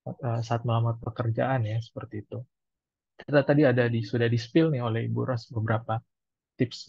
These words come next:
lolosnya, mulai dari format resume yang harus A T S friendly, terus, eh, pengalaman organisasinya kalian tonjolkan, serta keterampilan apa yang kalian miliki, jangan sungkan kalian sampaikan atau tuangkan di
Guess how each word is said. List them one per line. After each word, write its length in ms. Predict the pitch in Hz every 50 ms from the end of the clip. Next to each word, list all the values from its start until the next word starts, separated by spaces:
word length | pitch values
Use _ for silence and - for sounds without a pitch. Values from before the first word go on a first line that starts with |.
| 123
lolosnya, 640 | 123 120 120 120 117 - - 127 127 120 110 107 127
mulai 320 | 127 117 110 110 107 107
dari 400 | 110 113 113 110 113 113 110 113 113 - _ _
format 400 | 120 113 117 113 113 117 117 -
resume 480 | - 117 113 113 - 139 135 143 156
yang 160 | 160 147 135
harus 320 | 131 135 123 - - - -
A 80 | -
T 80 | 120 - 135 131
S 80 | -
friendly, 480 | - - 143 135 135 143 156 196 240 269 - _ _ _ _ _ _ _ _
terus, 320 | _ - 123 - - _ _ _ _ 127
eh, 320 | 120 120 117 123 123 127 123 -
pengalaman 400 | - 120 117 120 117 110 - 127
organisasinya 720 | 120 123 123 120 120 123 117 - - 117 113 - 135 131
kalian 320 | 135 - 120 117 117 117 120
tonjolkan, 560 | - 120 117 117 117 117 123 120 - 156 165
serta 480 | - - 123 113 113 - 143 143 147 151 - _ _ _ _ _ _
keterampilan 640 | _ 135 123 - 123 127 131 123 120 123 123 123 127
apa 180 | 120 120 117 - 139
yang 80 | 135
kalian 220 | 131 123 120 120 120
miliki, 400 | 120 120 120 120 - - 160 170
jangan 240 | 139 120 113 120 117
sungkan 400 | 113 120 120 113 - 131 135 135
kalian 560 | - 117 113 113 113 113 117 117 113 117 120 117 - _ _ _ _ _ _ _ _ _ _ _ _ _ _ _ 117 _ _ _ _ _ _
sampaikan 720 | _ - - 123 120 117 113 123 127 127 123 - 135 117 113
atau 240 | 117 - 113 113
tuangkan 560 | - 117 117 113 117 117 113 127 117 113 110 107
di 240 | 110 104 110 110